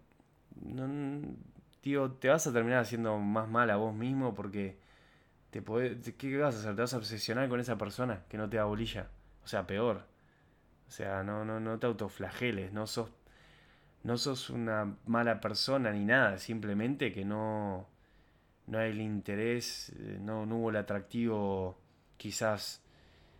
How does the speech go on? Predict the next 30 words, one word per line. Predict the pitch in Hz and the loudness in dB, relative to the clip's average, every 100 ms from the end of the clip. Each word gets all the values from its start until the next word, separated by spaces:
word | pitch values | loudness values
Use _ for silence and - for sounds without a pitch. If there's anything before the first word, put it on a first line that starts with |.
| - - - | -20 -20 -20
físico, | - - 180 - 110 104 95 | -4 4 4 4 0 -2 -2
porque | 107 101 | -2 -2
en | |
las | 101 101 | -2 4
apps | 135 123 | 4 2
ves | 107 104 | -4 -2
una | 107 95 | -2 -2
foto. | - 139 95 92 - - - | 0 0 -2 -6 -8 -20 -18
De | - 98 | -12 -10
entrada, | 90 113 123 113 95 92 98 101 - - - - - - - | -2 4 8 8 6 -4 -10 -14 -20 -20 -20 -18 -20 -20 -16
la | 104 98 | -12 -6
gente | 127 127 107 98 | -2 -2 -2 -2
mu-, | 101 104 120 120 117 120 | 0 0 2 4 4 4
muchas | 123 107 | 2 0
veces | 107 101 | -2 -4
miente | 104 127 131 104 | -2 0 0 -2
y | 95 92 90 | -4 -6 -8
dice | 90 101 101 | -8 -8 -6
que | 92 92 | -6 -8
el | 90 | -8
físico | 90 110 101 | -10 -12 -6
no | 101 | -4
es | 101 | -4
importante, | 95 101 92 120 101 | -6 -4 -2 -2 -2
vamos. | 95 98 92 92 - - - - - - - - - | -2 -2 -4 -8 -16 -20 -20 -20 -20 -20 -20 -20 -8
El | - | -6
físico | 101 123 147 117 | -4 -2 0 0
es | |
muy | 107 127 135 | 2 2 2
importante, | 113 101 95 110 120 120 156 170 | 0 -2 -2 0 0 0 -4 -6